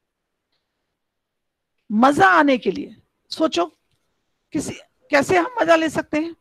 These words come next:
है ना? क्योंकि हमें क्या करना होता है, हम उसे बदनाम करना चाहते हैं,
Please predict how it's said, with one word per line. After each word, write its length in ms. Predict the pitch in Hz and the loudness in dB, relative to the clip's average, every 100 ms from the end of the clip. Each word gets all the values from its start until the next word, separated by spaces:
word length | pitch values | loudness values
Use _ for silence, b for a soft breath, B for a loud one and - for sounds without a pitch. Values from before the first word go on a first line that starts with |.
| _ _ - | _ _ -6
है 60 | 302 | -6
ना? 180 | 403 349 _ _ _ _ _ _ _ _ _ _ _ _ _ _ _ _ _ _ _ _ _ _ _ _ _ _ _ _ _ _ _ _ | -6 -14 _ _ _ _ _ _ _ _ _ _ _ _ _ _ _ _ _ _ _ _ _ _ _ _ _ _ _ _ _ _ _ _
क्योंकि 440 | 311 - 320 240 - | -10 -4 -4 -4 -12
हमें 460 | 226 285 339 349 208 _ _ _ _ _ _ _ - | -2 0 2 0 -4 _ _ _ _ _ _ _ 0
क्या 100 | 311 | 2
करना 280 | 330 339 349 | 4 4 6
होता 300 | 339 330 339 | 6 6 2
है, 180 | 339 _ _ _ _ _ _ _ - | 2 _ _ _ _ _ _ _ -4
हम 140 | 269 | -2
उसे 160 | 277 254 | 0 2
बदनाम 440 | 214 202 220 233 | 2 2 0 0
करना 280 | 240 226 226 | 0 -2 -2
चाहते 300 | 220 208 214 | -4 -4 -4
हैं, 180 | 226 | -6